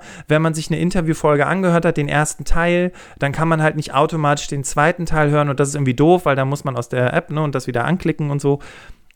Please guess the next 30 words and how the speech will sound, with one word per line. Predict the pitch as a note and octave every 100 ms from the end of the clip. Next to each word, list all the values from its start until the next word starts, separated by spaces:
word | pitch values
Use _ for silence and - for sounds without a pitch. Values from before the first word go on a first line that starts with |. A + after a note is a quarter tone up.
| -
Und | D3+ D#3
darüber | G3 G3+
haben | F3 F3+
wir | E3+
uns | E3
Gedanken | C#3+ D#3 G#3+ F#3+
gemacht. | E3+ E3 E3+
Wir | C#3+
haben | D3 D#3
es |
jetzt | D3 - -
umgestellt. | G#3 A#3+ G3+ F3+ E3+ E3+
Das | D3+ - D3+
haben | E3+
wir |
jetzt | D#3+
das | -
erste | - D#3+ D#3+ E3+
Mal | D3+
mit | D3 C#3+
dem | D3
Interview | D#3 D#3+ D3 D3
mit | C#3 C3+
Tobias | B2+ B2+ B2+
Müller | C#3+ F3 G3
getestet. | F3 - D#3+ - C#3+
Da | C#3
kannst | - D3+ -
du |
quasi | D3 C#3 C3 C3+